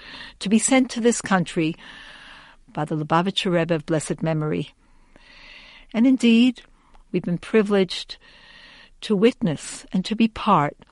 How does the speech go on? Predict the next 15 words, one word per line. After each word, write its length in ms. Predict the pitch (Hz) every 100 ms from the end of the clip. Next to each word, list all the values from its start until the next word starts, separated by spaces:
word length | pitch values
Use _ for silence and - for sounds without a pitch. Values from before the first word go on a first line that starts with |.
| _ _ - - - - - _ _
of 380 | 208 202 180 - -
a 100 | 202
Yiddishkeit 640 | 202 240 254 - 262 233
revolution 840 | 190 190 196 196 220 254 - 311 294
and 200 | 196 185
transformation 1500 | - - 233 254 - - 240 220 196 214 269 - - 135 135 - - - - - - - - - - _ _ _ _
in 140 | 262 190
Johannesburg, 720 | 233 208 285 302 - - - -
in 100 | 190
South 300 | - 226 -
Africa. 520 | 247 - 208 151 - - _ - - -
And 100 | 233
the 40 | 262
question 380 | 349 339 320 269
is, 200 | 247